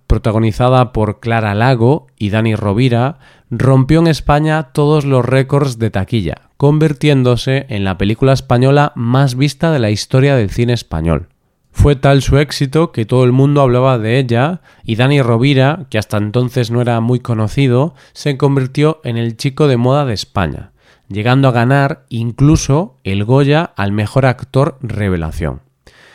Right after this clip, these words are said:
¿Y de qué va la película? La película va de un chico andaluz, sevillano más concretamente, que se enamora de una vasca que está de despedida de soltera en Sevilla. Después de pasar la noche con ella, se da cuenta de que está enamorado de ella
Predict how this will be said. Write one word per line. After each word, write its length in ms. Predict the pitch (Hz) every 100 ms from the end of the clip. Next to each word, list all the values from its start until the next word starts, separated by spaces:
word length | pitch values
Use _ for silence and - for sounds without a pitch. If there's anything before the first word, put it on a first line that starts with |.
| _ _
¿Y 120 | 143
de 100 | 147
qué 100 | 170
va 120 | 180 165
la 160 | 135
película? 560 | 135 170 - 92 - 120 _ - - _ -
La 180 | 113 107
película 480 | 123 151 185 180
va 180 | 143 143
de 80 | 143
un 100 | 139
chico 220 | 143 131
andaluz, 600 | 120 113 113 156 170 - - _ _
sevillano 640 | - 101 101 127 147 143
más 200 | 165 101
concretamente, 1000 | - 104 104 101 110 147 143 123 139 196 _ - _ -
que 120 | 127
se 100 | 123
enamora 460 | 131 135 151 170 220
de 180 | 127 127
una 220 | 131 113
vasca 600 | 104 117 - - 127 202 _
que 100 | -
está 240 | 107 - 123
de 100 | 123
despedida 460 | 113 - 117 127
de 80 | 120
soltera 420 | 120 113 117 131
en 100 | 143
Sevilla. 560 | 131 101 87 85 67 - _ _ - _ _
Después 320 | 104 104 131 123
de 100 | 131
pasar 280 | 127 131
la 100 | 131
noche 300 | 127 131 127
con 180 | 120 131
ella, 440 | 143 123 131 185 - _ _
se 180 | - 117
da 160 | 117
cuenta 560 | - 127 135 139 160 -
de 340 | 147 107 104 -
que 100 | 104
está 220 | - 117
enamorado 520 | 123 120 104 95 82
de 140 | 110
ella 340 | 151 98 67